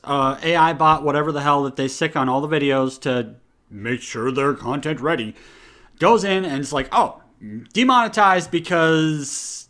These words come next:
does not fit the ad, uh, the ad-, advertiser's spec-, uh, expectations for content." It's like, but what would be their expectation of content?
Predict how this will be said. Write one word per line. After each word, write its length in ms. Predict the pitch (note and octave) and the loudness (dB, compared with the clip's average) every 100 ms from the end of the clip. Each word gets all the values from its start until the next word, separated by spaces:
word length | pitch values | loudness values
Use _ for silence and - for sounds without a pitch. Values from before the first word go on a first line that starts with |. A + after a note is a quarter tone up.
| B2 | 0
does 300 | F3+ F#3 F3 | 2 2 2
not 260 | E3+ D3+ | 0 -2
fit 320 | - D#3 D3 | -4 -6 -4
the 140 | B2+ C3+ | -6 -6
ad, 560 | B2+ B2+ B2 A#2 G#2+ - | -2 0 0 -2 -10 -14
uh, 440 | A#2 A2 A2 G2+ G2+ _ _ _ _ _ _ _ _ _ C3 | -8 -8 -8 -12 -18 _ _ _ _ _ _ _ _ _ -10
the 160 | C3+ | -8
ad-, 360 | C#3 D3+ C3+ A#2 _ _ _ _ _ - | -2 -2 -2 -14 _ _ _ _ _ -2
advertiser's 1000 | C#3+ C#3+ C#3 C3+ B2+ C3 B2 A#2+ - | -2 -2 -2 0 0 -2 -2 -4 -8
spec-, 340 | - C#3 C3 - _ _ _ _ | -8 -8 -8 -14 _ _ _ _
uh, 260 | B2+ A2 G#2 _ _ - | -10 -10 -10 _ _ -8
expectations 800 | C#3+ - C3+ D3 C3 C3+ A#2 | -8 -8 -8 -2 -2 -4 -10
for 300 | - - B2 | -10 -6 -6
content." 360 | A2 A#2 G#2+ F#2 | -4 -6 -6 -14
It's 100 | - | -12
like, 180 | A#2 - _ _ _ _ _ _ _ | -12 -14 _ _ _ _ _ _ _
but 500 | A#2 D3 C#3 C3+ - _ _ _ - | -4 0 0 -2 -10 _ _ _ -16
what 720 | A#2 A2+ A2 G#2+ A#2 D#3+ D#3 | -12 -12 -12 -8 -2 -2 -2
would 160 | D#3 | -4
be 160 | D3 C#3+ | -4 -4
their 320 | C#3 C3+ B2+ | 0 0 0
expectation 760 | A#2 A#2+ - C3 - B2 A2+ A2+ | -4 -8 -8 -14 -10 -10 -10 -12
of 60 | |
content? 400 | A2 C#3+ D3 G2 | -2 -2 -2 -10